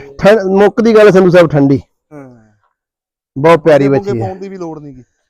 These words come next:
Speaker 1: ਸੰਧੂ ਸਾਹਿਬ ਸੋਲਾਂ ਸਤਾਰਾਂ ਕਿਲੋ ਦੀ ਗਾਰੰਟੀ ਤੇ ਆਈ ਆ ਪਿੱਛੋਂ।
Speaker 2: ਹਾਂ, ਹਾਂ।
Speaker 1: ਤੇ ਬਹੁਤ ਪਿਆਰੀ ਫਿਰ ਠੰਡੀ ਸੀਲ ਆ।
Speaker 2: ਠੀਕ ਹੈ ਜੀ।
Speaker 1: ਹਾਂਜੀ।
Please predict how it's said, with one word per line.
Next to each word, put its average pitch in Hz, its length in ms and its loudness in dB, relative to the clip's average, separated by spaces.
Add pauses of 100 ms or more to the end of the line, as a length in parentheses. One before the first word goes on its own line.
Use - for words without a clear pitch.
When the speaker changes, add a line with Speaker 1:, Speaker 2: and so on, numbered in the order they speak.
(680)
Speaker 1:
ਸੰਧੂ 180 200 0
ਸਾਹਿਬ 170 180 2
ਸੋਲਾਂ 151 360 0
ਸਤਾਰਾਂ 139 320 -2
ਕਿਲੋ 135 200 -4
ਦੀ 143 140 -2
ਗਾਰੰਟੀ 120 320 -6
ਤੇ 123 80 -4
ਆਈ 117 180 -4
ਆ 127 60 -4
ਪਿੱਛੋਂ। 127 280 -16 (200)
Speaker 2:
ਹਾਂ, 127 100 -20
ਹਾਂ। 110 120 -20 (440)
Speaker 1:
ਤੇ 135 320 -6
ਬਹੁਤ 160 280 -4
ਪਿਆਰੀ 139 280 0
ਫਿਰ 139 180 -2 (540)
ਠੰਡੀ 151 260 0
ਸੀਲ 110 260 -6
ਆ। 90 40 -14 (420)
Speaker 2:
ਠੀਕ 143 220 -20
ਹੈ 127 60 -20
ਜੀ। 107 120 -20 (640)
Speaker 1:
ਹਾਂਜੀ। 113 340 -10